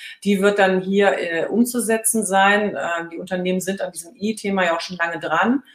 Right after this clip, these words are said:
an S und G noch nicht, äh, so. Da weiß man noch nicht so richtig, wohin die Reise geht. Da versuchen wir als, äh, I C G eben gerade Hilfestellung zu geben.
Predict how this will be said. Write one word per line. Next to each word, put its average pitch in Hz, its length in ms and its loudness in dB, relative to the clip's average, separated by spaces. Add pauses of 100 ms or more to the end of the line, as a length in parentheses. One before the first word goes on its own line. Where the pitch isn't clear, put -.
(140)
an 185 120 -4
S 190 220 2
und 190 160 2
G 196 160 0
noch 185 220 0
nicht, 202 460 -2
äh, 208 200 0
so. 226 340 2
Da 196 160 4
weiß 185 200 4
man 196 140 -2
noch 185 80 -2
nicht 190 100 -8
so 185 100 -8
richtig, 196 360 -8
wohin 185 220 -2
die 180 200 -6 (300)
Reise 208 420 4
geht. 233 340 4
Da 196 300 2 (160)
versuchen 190 400 0
wir 190 160 2
als, 185 240 2
äh, 175 280 -2
I 180 80 -16
C - 180 -8
G 190 240 -4
eben 165 160 -6
gerade 160 480 -2
Hilfestellung 165 640 -2
zu - 160 -12
geben. 170 420 -6